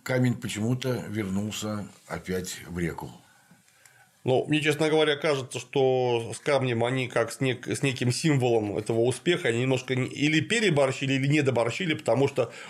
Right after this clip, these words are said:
Speaker 2: он там очень слабо сыграл. То есть, нет, как, он сыграл-то сильно, но он или недоиграл, или переиграл, на мой взгляд. Почему? Потому что, вот говорят, это с-, это типа камень для семейного,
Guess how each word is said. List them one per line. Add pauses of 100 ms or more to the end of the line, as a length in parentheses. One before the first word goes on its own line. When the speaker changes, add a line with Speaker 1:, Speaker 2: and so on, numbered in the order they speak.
Speaker 2:
он
там
очень
слабо
сыграл. (480)
То
есть,
нет,
как,
он
сыграл-то
сильно, (320)
но
он
или
недоиграл,
или
переиграл,
на
мой
взгляд. (420)
Почему?
Потому
что,
вот
говорят,
это
с-,
это
типа
камень
для
семейного,